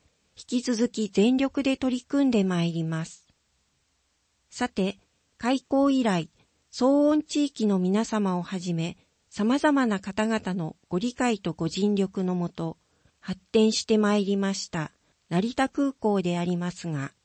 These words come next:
昨年五月には、滑走路の新増設に向けた本格的な工事が始まり、六月には、エアポートシティ構想が、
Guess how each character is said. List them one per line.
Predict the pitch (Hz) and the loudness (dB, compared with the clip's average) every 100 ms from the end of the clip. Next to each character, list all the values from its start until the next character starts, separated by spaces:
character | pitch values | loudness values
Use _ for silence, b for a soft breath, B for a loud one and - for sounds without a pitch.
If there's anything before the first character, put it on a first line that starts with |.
| _ _ _ _ _ _ | _ _ _ _ _ _
昨 | - 202 269 | -6 -4 0
年 | 277 285 269 | 2 2 2
五 | 285 285 | 0 0
月 | 302 - 226 | -2 -4 -2
に | 214 202 | 0 0
は、 | 175 - _ _ - | -4 -8 _ _ -10
滑 | 214 | -10
走 | - - 311 | -8 -2 0
路 | 302 247 | 0 0
の | 214 | -2
新 | 208 - 247 269 | -4 -4 -2 0
増 | 285 294 | 0 -2
設 | - 247 208 | -4 -6 -4
に | 202 190 | -2 -2
向 | 185 | -4
け | 185 | -8
た | 180 175 - _ | -8 -10 -12 _
本 | - 262 294 | -6 -4 -4
格 | 285 - - | -6 -8 -10
的 | 269 - 262 | -10 -6 -4
な | 262 | -4
工 | - 269 269 | -2 0 0
事 | 214 196 | 0 -4
が | 180 | -4
始 | 185 170 175 | -6 -4 -2
ま | 170 165 | -2 -4
り、 | 156 - _ _ _ _ _ _ _ - | -6 -12 _ _ _ _ _ _ _ -6
六 | 190 262 254 | -2 0 0
月 | 285 - | -2 -2
に | 269 226 | 0 2
は、 | 175 160 _ _ _ - | 0 -4 _ _ _ -6
エ | 170 226 | 0 0
ア | 262 | 0
ポ | 262 269 | 0 0
ー | |
ト | - 269 | 0 -4
シ | - - | -4 -4
テ | 262 | -4
ィ | 254 | -2
構 | - 262 254 | 0 0 0
想 | - 180 165 | -2 -2 -2
が、 | 151 | -6